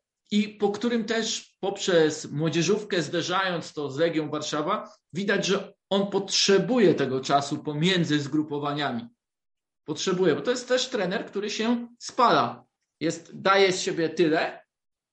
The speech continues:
w drużynach, z którymi pracuje, przez to, że też bardzo wiele bierze na siebie, że tak naprawdę to obciążenie, o którym też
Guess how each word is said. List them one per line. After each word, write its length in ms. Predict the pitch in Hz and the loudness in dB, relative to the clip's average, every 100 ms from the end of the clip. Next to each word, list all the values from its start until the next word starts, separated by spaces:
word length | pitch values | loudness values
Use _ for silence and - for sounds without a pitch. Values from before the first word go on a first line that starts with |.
| _ | _
w 60 | 135 | -10
drużynach, 600 | 160 175 147 180 160 139 | -2 -2 0 -2 -4 -6
z 40 | |
którymi 280 | - 156 151 | -8 -8 -6
pracuje, 720 | - 160 156 147 160 254 - - | -4 -4 0 2 4 2 -2 -16
przez 240 | - 185 180 | -2 0 2
to, 120 | 170 | 2
że 120 | 151 | 0
też 480 | 151 151 - - _ - | -2 -4 -4 -12 _ -20
bardzo 420 | 90 175 170 165 | -2 0 2 2
wiele 280 | 156 151 143 | 2 2 -2
bierze 280 | 143 131 | -4 -4
na 120 | 139 139 | -4 -4
siebie, 540 | - 135 190 - - _ _ _ _ _ _ _ - | -4 -2 -2 -2 -10 _ _ _ _ _ _ _ -14
że 440 | 123 180 180 - - _ - | -2 0 0 -4 -16 _ -2
tak 180 | 185 | -2
naprawdę 400 | 208 196 208 208 | 0 0 0 0
to 280 | 196 180 170 | 0 0 0
obciążenie, 800 | 202 208 - 185 160 202 185 147 | -2 -4 -4 -4 -2 -4 -4 -4
o 60 | 139 | -6
którym 260 | - 147 | -10 -10
też 280 | 139 135 - | -8 -6 -6